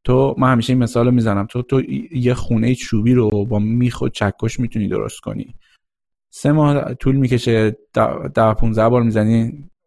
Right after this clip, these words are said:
انگوش منگوشی تو داغون می‌کنی، ولی در نهایت می‌تونی. ولی اگه یه نیلگان داشته باشی، م-، م-، شاید مثلاً چه می‌دونم، سه چهار روزه تمومش کنی، خودت سالمی، خونه قشنگه، همه چی سالمه.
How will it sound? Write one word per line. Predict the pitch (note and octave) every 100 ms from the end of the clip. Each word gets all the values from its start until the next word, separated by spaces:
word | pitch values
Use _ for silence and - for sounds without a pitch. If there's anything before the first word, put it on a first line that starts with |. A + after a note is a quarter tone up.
| _ -
انگوش | G#2 G2
منگوشی | G#2+ G#2 A2+ A#2+
تو | G#2+
داغون | G2+ G2 G2+
می‌کنی، | G2+ G2+ G2 G2 A#2 - _ -
ولی | D3+
در | C#3
نهایت | B2+ B2 B2+
می‌تونی. | C3 A2+ - - - _ _ _ - _ _ _ D3
ولی | E3
اگه | F3
یه | E3+ F3
نیلگان | D#3 C3+ C3 C#3+ F3
داشته | C#3+ - B2
باشی، | A#2+ - C3 B2+ B2 A#2+ A#2+ - - - _ -
م-، | C3 - - _ _
م-، | C3+ B2+ - - _ _ _ _ _ _ _
شاید | - B2 A#2
مثلاً | A2 A#2 A2+
چه | A2 -
می‌دونم، | G2 G#2+
سه | - A2
چهار | - G#2
روزه | G#2 A#2
تمومش | - G#2+ A2+ A2+
کنی، | - G2+ G2+ G2
خودت | - A2 A2 -
سالمی، | G#2 G2+ G#2 G#2
خونه | G2 G#2 G2+
قشنگه، | G2+ F#2+ G#2 G2+ G2+
همه | G#2 F#2 G2+
چی | -
سالمه. | - G#2+ -